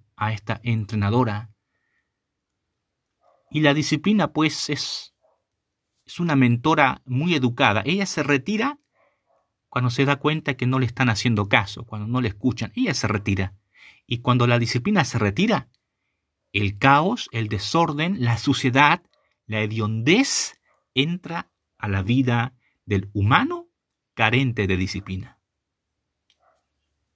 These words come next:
Siempre he pensado que la disciplina es como un perfume espiritual, ¿no? Que te envuelve.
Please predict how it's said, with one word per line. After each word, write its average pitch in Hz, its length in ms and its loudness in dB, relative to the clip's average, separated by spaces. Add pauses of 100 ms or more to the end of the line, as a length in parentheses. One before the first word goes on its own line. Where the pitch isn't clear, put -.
(1500)
Siempre 190 360 4
he 131 40 6
pensado 127 420 2
que 123 120 -6
la 104 100 2
disciplina 110 440 -2
es 123 60 -6
como 110 180 0
un 135 120 0
perfume 113 500 -2
espiritual, 95 600 -2
¿no? 135 200 -8
Que 101 100 -8
te 101 100 -6
envuelve. 101 720 -2